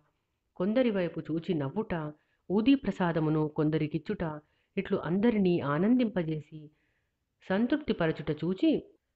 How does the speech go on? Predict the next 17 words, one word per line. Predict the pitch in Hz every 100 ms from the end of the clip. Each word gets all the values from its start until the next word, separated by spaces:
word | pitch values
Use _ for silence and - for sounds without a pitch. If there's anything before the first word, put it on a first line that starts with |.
| _ -
తననొక్కరినే | 254 262 160 - 226 254 254 240
ఏలా | 156 165 240
అంత | 220 202 202
కఠినముగా | 185 190 180 180 165 165 151 151
చూచుచున్నారో | 151 151 - 151 165 180 294 269 _ _ -
అతనికి | 156 160 151 147
తెలియకుండెను. | 143 165 220 - 156 131 120 _ _ _ _ -
తీవ్రముగా | 190 240 277 233 190
ఆలోచించి, | 147 123 131 165 220 220 - 277 185 _ _ -
బాబా | 156 165 196 226 196 -
చేయునదంతయు | 151 226 247 190 170 160 151 147 - _ _ -
తన | 160 147 143 131 _ _
అంతరంగముననున్న | 156 196 262 247 202 180 165 156 147 147 143 147 _ _ -
దానితో | 156 151 151 151 143 - - _ -
సరిగా | 190 233 277
ఉండెనని | 233 175 160 151 143 143 143
గ్రహించెను. | 147 156 208 202 143